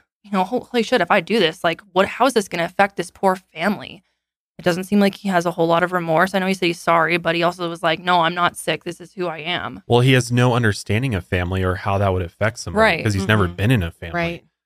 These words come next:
Speaker 2: So how can he possibly understand how a family would feel about missing a loved one and having
Speaker 1: Mm-hmm.
Speaker 2: them come home if he's never even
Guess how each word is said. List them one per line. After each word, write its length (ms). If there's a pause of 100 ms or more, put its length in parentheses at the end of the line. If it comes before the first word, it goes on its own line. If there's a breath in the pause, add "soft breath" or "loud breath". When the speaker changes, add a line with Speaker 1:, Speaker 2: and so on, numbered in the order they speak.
Speaker 2:
So 200
how 220
can 180
he 180 (120)
possibly 600
understand 380
how 140
a 40
family 380
would 160
feel 280
about 360 (320)
missing 440
a 60
loved 280
one 320
and 160
having 300
Speaker 1:
Mm-hmm. 20
Speaker 2:
them 160
come 240
home 320
if 140
he's 160
never 300
even 400